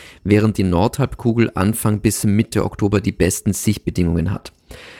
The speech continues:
Ein Fernglas oder Teleskop verbessert die Sicht natürlich erheblich, insbesondere wenn der Komet in der Dämmerung oder tief am Horizont steht.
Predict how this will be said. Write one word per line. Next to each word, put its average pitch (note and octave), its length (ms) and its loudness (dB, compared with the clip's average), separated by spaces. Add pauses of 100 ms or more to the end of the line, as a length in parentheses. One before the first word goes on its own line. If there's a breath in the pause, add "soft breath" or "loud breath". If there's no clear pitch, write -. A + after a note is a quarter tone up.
(100)
Ein A2 180 2
Fernglas C#3+ 680 0
oder A#2 160 -2
Teleskop A#2 480 -2
verbessert - 600 0
die G#2+ 80 2
Sicht - 280 -4
natürlich G2 360 0
erheblich, A#2+ 520 0
insbesondere A#2 720 2
wenn G2 140 2
der F#2+ 120 2
Komet F#2+ 520 0
in - 80 -2
der F#2 120 2
Dämmerung G#2 580 0
oder G2+ 240 -2
tief - 360 0
am G2 240 0
Horizont F2+ 520 -2
steht. - 320 -10